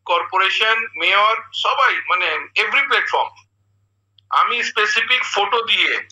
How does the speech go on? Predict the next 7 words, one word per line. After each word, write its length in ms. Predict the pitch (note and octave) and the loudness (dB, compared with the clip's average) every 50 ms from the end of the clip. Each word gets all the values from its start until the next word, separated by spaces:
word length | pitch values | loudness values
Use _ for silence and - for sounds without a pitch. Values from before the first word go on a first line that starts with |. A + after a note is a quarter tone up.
| - _ _ _ _ _ _ _ - | -18 _ _ _ _ _ _ _ -4
ইস-, 600 | E3 F3 - - G#3 G3+ - - _ - - F#3+ | -2 -2 -2 -4 -6 -8 -12 -16 _ -2 -2 -2
স্পেসিফিক 880 | - - - A3 G#3 - - A#3 A#3 A#3+ B3 A#3+ B3 - - - - - - | 0 0 0 0 0 2 0 0 0 0 0 0 0 -2 -4 -6 -4 0 0
অ্যাড্রেস 460 | F3 F#3 F#3+ F#3 F#3 A#3+ A#3 A3+ - G#3+ | 0 0 0 -2 -2 -2 -2 -2 -2 -2
দিয়ে, 460 | G3+ F#3 E3+ C#3 A#2+ - - - F3 | -2 0 0 0 -2 -4 -6 -6 -6
স্পেসিফিক, 800 | F3 - - - G#3+ G#3+ G#3 - A3+ A3+ - A#3+ A#3+ B3 - - - - _ _ _ _ _ _ - | -6 -4 -2 0 0 0 0 0 -2 -2 0 0 0 0 -2 -4 -8 -10 _ _ _ _ _ _ -2
আহ, 460 | - F3 F3 F3+ F#3 F#3 F#3 F3+ F#3 F#3 F#3 F#3 F3+ F3 F3 - - - _ _ _ - - _ _ _ - | 2 2 4 4 4 4 4 2 2 2 2 2 2 2 0 -2 -4 -6 _ _ _ -20 -20 _ _ _ -2
এভরিথিং 720 | A3 A3 - A#3+ C4 C4 - - A#3 G#3+ G3 - - | -2 0 0 0 0 0 0 0 -2 -2 -2 -2 -6